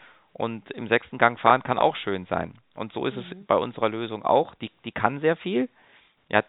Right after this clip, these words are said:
Speaker 1: sehr viele möglich-, bietet sehr viele Möglichkeiten, nur wissen muss man's halt. Klar gibt's Schulungen und das Ganze, aber wir wissen, wie, wie Schulungen ablaufen.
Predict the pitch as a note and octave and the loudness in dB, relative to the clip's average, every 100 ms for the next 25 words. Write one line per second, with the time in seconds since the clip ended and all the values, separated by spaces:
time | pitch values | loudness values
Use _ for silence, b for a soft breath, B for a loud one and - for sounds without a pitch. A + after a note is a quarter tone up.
0 | - A#2 A#2+ C3 B2 A2+ A2 C#3 D#3+ - | 0 -2 0 -4 -4 -2 -4 -4 -8 -10
1 | - D3 C#3+ - B2+ B2 A2+ G#2 B2+ C#3 | -10 -4 0 2 2 0 -4 -6 -10 -10
2 | - C3+ C3+ B2 A#2 A2 - - D3 E3 | -2 0 0 -2 0 0 -2 -4 -4 -2
3 | C3+ G#2+ - A2 - A2+ C3+ - b b | -6 -8 -6 -6 2 4 4 0 b b
4 | b b b b _ - A2+ D3 - - | b b b b _ 10 12 12 12 2
5 | - C#3+ C#3+ B2 G#2+ G#2 G2+ - A2 A2 | -4 -2 0 0 -2 -4 -4 0 0 2
6 | A2 G#2 G#2+ B2+ A#2+ A#2+ G#2+ G#2+ - B2+ | 2 2 0 -8 -8 -8 -8 -10 -10 -8
7 | G#2+ F2 - - C#3+ D#3 - E3+ | -2 2 2 4 2 2 -4 -12